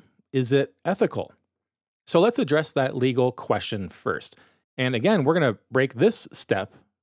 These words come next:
into two other steps. Is it legal to capture that photo in the first place? And then what can you legally do with that photo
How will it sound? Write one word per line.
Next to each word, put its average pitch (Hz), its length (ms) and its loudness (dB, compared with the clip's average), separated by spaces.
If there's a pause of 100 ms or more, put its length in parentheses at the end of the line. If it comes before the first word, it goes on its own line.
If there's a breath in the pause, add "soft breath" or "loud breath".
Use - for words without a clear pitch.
into 123 380 0
two 165 320 2
other 185 240 2
steps. - 400 -6 (520 soft breath)
Is 131 160 0
it 139 120 4
legal 165 320 4
to 120 360 0
capture - 400 0
that 139 180 0
photo 139 320 2
in 127 80 -2
the 95 60 -6
first - 340 -4
place? 90 380 -4 (420 soft breath)
And 123 120 -4
then 139 240 2 (100)
what 160 220 2
can 160 120 -2
you 151 160 0
legally 131 440 0
do 139 280 2
with 117 240 0
that 117 180 -2
photo 95 460 -2